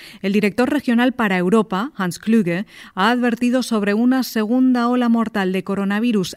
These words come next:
allí en invierno, porque aunque los casos están cayendo en Italia, Francia o España,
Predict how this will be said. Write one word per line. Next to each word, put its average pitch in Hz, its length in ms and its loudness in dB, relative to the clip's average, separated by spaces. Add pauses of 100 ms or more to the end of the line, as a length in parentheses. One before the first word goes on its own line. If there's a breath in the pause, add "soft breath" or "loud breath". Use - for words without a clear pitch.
allí 196 460 -2 (180)
en 220 160 2
invierno, 208 600 0 (300 loud breath)
porque 196 320 -4
aunque 190 320 -2
los 185 180 -4
casos 214 280 -2
están 214 180 -2
cayendo 214 560 0
en 175 80 -6
Italia, 185 520 -2
Francia 190 360 -2
o 185 80 0
España, 185 480 -4